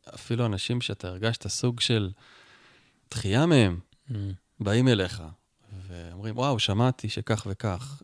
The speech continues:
Speaker 1: גם לי זה קרה", ופתאום נפתח צינור של, של ביחד, ו-, וזה, ו-,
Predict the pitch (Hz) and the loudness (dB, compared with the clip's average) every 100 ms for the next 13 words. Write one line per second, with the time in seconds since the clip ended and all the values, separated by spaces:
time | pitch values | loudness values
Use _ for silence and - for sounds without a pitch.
0 | - 107 107 123 120 - 90 85 87 92 | -4 -2 0 2 0 -2 -6 -6 -8 -4
1 | 113 113 107 - 120 113 123 92 _ - | -4 -2 -6 0 2 2 -2 -8 _ -20
2 | - - - - _ - 113 113 107 113 | -20 -20 -20 -20 _ -4 0 2 2 2
3 | 104 - 104 98 95 104 104 95 92 95 | 0 -2 -4 0 4 4 2 -2 -4 -6
4 | 90 87 85 - 92 87 90 85 87 90 | -6 -6 -8 -10 -10 -10 -10 -10 -10 -10